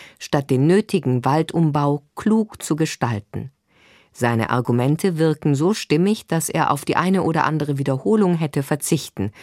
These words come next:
und sich dafür mit einigen Zeilen den Wölfen widmen können,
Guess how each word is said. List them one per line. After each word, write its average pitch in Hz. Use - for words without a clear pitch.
und 127
sich 110
dafür 127
mit 123
einigen 131
Zeilen 123
den 117
Wölfen 160
widmen 120
können, 123